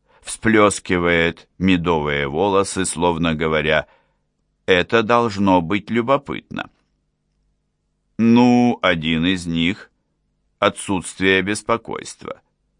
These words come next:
С ним вы уже знакомы. Второй — это когда вы ловите себя на жалости к тому, о ком пишете.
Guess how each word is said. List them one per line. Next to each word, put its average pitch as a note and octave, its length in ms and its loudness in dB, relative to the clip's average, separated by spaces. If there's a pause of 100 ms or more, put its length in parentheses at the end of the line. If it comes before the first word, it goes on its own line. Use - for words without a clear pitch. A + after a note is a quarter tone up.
(360)
С - 140 -6
ним G#2 360 4
вы A2 120 2
уже G#2+ 360 2
знакомы. D2 680 -6 (760)
Второй — F#2 680 2 (600)
это E3+ 280 2
когда E3 440 2
вы C#3+ 140 2
ловите C#3+ 480 0
себя A#2+ 400 0
на A#2 200 0
жалости F#2+ 720 0
к - 100 -8
тому, F2+ 540 2
о D#2+ 120 2
ком D#2+ 300 -4
пишете. C#2 680 -8